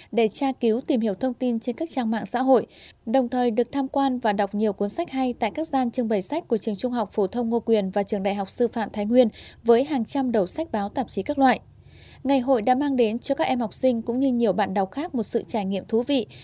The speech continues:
qua phương thức đọc sách, qua đó góp phần gìn giữ, phát huy văn hóa đọc của dân tộc, giúp bạn đọc thành phố Thái Nguyên nói riêng và bạn đọc cả nước nói chung không ngừng bồi dưỡng, trau dồi kiến thức, kỹ năng sống cho bản thân.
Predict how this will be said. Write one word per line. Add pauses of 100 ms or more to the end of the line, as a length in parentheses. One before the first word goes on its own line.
(160)
qua
phương
thức
đọc
sách, (360)
qua
đó
góp
phần
gìn
giữ,
phát
huy
văn
hóa
đọc
của
dân
tộc, (240)
giúp
bạn
đọc
thành
phố
Thái
Nguyên
nói
riêng
và
bạn
đọc
cả
nước
nói
chung (300)
không
ngừng
bồi
dưỡng,
trau
dồi
kiến
thức, (140)
kỹ
năng
sống
cho
bản
thân.